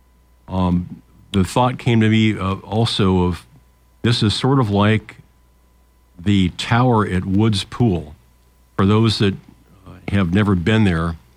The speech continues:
they had at one time these three levels that you could climb up and jump off. And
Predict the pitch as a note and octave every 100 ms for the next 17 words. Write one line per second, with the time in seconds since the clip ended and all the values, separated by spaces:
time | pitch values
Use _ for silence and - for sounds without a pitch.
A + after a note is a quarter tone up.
0 | _ _ _ _ _ G#2 G2 E2 A2 G#2+
1 | G2 G#2+ G#2 A#2 G#2 F#2+ F#2 - - -
2 | A#2+ G#2+ F#2+ A2 F#2+ F2+ E2+ - - _
3 | _ _ _ _ _ _ _ _ _ -
4 | G#2+ G2+ G2+ - F2 - G#2+ G#2 G2 G2
5 | E2+ F#2 F2 E2+ G2 F2+ G2 E2 E2 -
6 | E2 E2